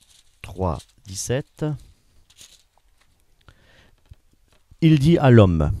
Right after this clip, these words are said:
de, donc de dix-sept, pardon, de dix-sept à, à, à dix-neuf. Il dit à l'homme : « Parce que tu as écouté la voix de ta femme et que tu as mangé, euh, de l'arbre dont je t'avais défendu de manger »,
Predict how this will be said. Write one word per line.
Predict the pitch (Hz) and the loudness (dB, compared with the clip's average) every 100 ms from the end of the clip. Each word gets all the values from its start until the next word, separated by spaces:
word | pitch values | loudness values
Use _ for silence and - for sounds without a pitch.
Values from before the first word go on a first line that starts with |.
| - - | -12 0
de, | |
donc | 98 117 | 6 6
de | 104 | 6
dix-sept, | 101 110 - 147 - | 0 -2 -2 -2 -2
pardon, | 95 98 110 123 | -2 0 0 2
de | 101 | -2
dix-sept | 92 101 127 123 | -2 -4 -6 -4
à, | 104 85 78 76 | -4 -4 -4 -8
à, | - 95 90 | -8 -10 -6
à | 101 | -8
dix-neuf. | 98 87 82 - _ _ - - | -4 -4 -6 -10 _ _ -20 -8
Il | 120 107 | -2 0
dit | 135 | 2
à | 165 | 2
l'homme : « | 110 120 170 - | 4 2 0 0
Parce | 143 - | -2 0
que | 120 | -4
tu | - 113 | 0 0
as | |
écouté | 110 - - | 2 0 2
la | 107 87 | 0 2
voix | 90 131 | 2 2
de | 98 | 2
ta | 90 80 | 0 -4
femme | 80 92 170 233 _ _ - - | -2 -2 -2 -6 _ _ -20 -12
et | - | -6
que | 101 | 0
tu | 107 - 110 | 0 2 0
as | 92 - | 0 -2
mangé, | 95 95 107 92 95 - _ _ - _ - | -2 0 0 0 0 -2 _ _ -20 _ -2
euh, | 87 78 | 0 2
de | 90 | 4
l'arbre | 90 95 90 78 78 85 | 4 4 0 -4 -2 -2
dont | 85 95 90 - | 0 0 0 -2
je | 90 | -4
t'avais | 90 90 87 | 0 0 2
défendu | 92 92 92 85 | 0 2 2 2
de | 82 | 2
manger », | 85 90 110 156 | 2 2 2 0